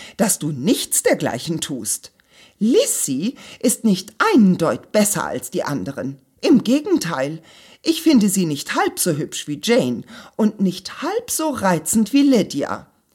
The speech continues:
Aber du musst sie ja immer vorziehen.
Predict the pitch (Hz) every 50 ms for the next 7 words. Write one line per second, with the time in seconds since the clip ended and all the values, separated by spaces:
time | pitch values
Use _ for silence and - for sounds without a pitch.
0 | _ _ - 302 220 202 156 196 202 196 180 160 - - - 170 156 123 110 -
1 | - 269 208 214 160 131 - - - 214 160 - - - - - 147 147 143 104
2 | 170 180 _